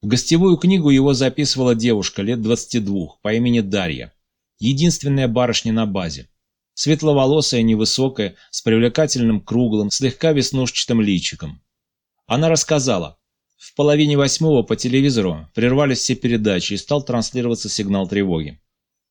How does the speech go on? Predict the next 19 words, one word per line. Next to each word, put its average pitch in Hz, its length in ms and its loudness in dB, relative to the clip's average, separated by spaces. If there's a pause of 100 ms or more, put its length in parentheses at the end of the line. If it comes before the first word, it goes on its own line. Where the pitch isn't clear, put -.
Сначала 151 480 2
подумали, 113 460 2
что 113 200 -2
это 104 160 -2
внезапное 104 540 -2
учение, 101 420 -2
ведь 87 260 -8
все 120 200 -4
знают 110 440 0
о 92 60 -2
девизе 98 320 0
межконтинентальных 95 840 -2
ракет, 107 340 -2
расположенной 90 560 -2
в 87 60 -2
области. 76 440 -6 (1080)
Стали 156 320 0
переключать 139 580 0
каналы, 110 520 -2